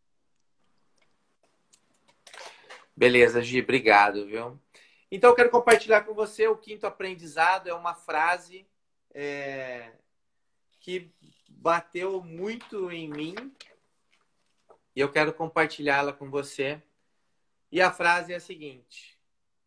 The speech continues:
"Todo mundo é escravo da pessoa que se importa demais."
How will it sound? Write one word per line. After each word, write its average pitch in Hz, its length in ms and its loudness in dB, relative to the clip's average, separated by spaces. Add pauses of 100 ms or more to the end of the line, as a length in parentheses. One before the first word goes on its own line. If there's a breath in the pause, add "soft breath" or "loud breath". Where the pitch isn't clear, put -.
(400)
"Todo 208 300 -4
mundo 196 360 -10
é 165 120 0
escravo 156 960 -4 (600)
da 143 180 -2
pessoa 147 640 -6
que 147 140 -18
se - 180 -18
importa 131 560 -6
demais." 98 800 -12